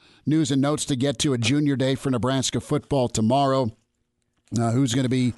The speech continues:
in town for that? We'll lay that out there. Uh, some thoughts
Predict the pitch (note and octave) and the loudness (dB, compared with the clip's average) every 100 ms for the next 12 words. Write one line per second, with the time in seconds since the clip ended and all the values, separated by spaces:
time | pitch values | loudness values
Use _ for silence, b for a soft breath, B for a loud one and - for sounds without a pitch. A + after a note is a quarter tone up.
0 | B B B B D#3+ E3+ C#3+ C#3+ C3+ B2+ | B B B B 0 0 0 0 -2 -2
1 | B2+ D3 D3+ C3+ C3 C3+ B2+ C3 C#3 C#3 | -2 -2 -2 -2 0 0 0 0 0 -2
2 | B2+ C#3 C3+ C3+ B B B B - A2+ | -2 -2 0 0 B B B B -4 -2
3 | A2+ A#2 - C3 - D3 C#3 B2 - | -2 -2 -2 -2 0 0 0 -2 -2